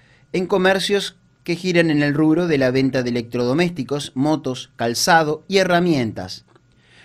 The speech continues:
Luego de las instancias judiciales, se determinó el procesamiento con prisión de Álvaro Fabricio Martínez Vica, de treinta y cinco años, poseedor de varios antecedentes penales, como responsable de seis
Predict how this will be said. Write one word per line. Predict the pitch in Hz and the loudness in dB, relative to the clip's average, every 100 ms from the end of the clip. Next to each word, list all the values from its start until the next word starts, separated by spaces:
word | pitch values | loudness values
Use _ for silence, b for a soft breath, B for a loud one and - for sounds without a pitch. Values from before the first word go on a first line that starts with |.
| b | b
Luego | 156 170 165 | 2 4 4
de | 151 | 4
las | 139 131 | 2 -4
instancias | 120 139 135 135 127 | -4 -4 -2 -4 -10
judiciales, | - - 160 143 - 175 156 120 123 - b b b | -10 -4 -2 -2 -2 2 2 0 -6 -12 b b b
se | - 185 | -4 0
determinó | 185 170 170 175 165 143 | 0 2 2 2 2 2
el | |
procesamiento | - - 240 233 175 160 160 180 151 120 | 0 2 2 2 -2 0 0 0 -2 -4
con | 180 143 | -4 -4
prisión | 131 - 175 160 | -4 0 2 2
de | 139 143 | 0 0
Álvaro | 160 170 170 156 143 | 2 2 4 0 -2
Fabricio | 135 139 160 - 127 | -2 -2 -2 -2 -2
Martínez | 123 120 127 135 | -2 -2 -2 0
Vica, | 147 175 139 127 - - | -2 -2 -2 -4 -8 -8
de | 123 | -6
treinta | 120 117 113 | -4 -2 -4
y | |
cinco | 110 131 120 139 | -2 -2 2 2
años, | 147 143 | 2 0
poseedor | 143 139 139 131 131 180 190 | -2 -4 -2 0 2 2 2
de | 139 | 0
varios | 135 139 131 | 0 0 -4
antecedentes | 120 113 117 120 131 120 | -6 -8 -6 -4 -4 -4
penales, | 117 147 170 147 135 b b b | -4 0 2 0 -4 b b b
como | 190 202 | 0 2
responsable | 202 185 196 185 202 190 208 214 - | 0 -2 -2 0 2 4 4 0 -2
de | 156 147 | -4 -2
seis | - 240 226 180 - | 0 0 0 -2 -10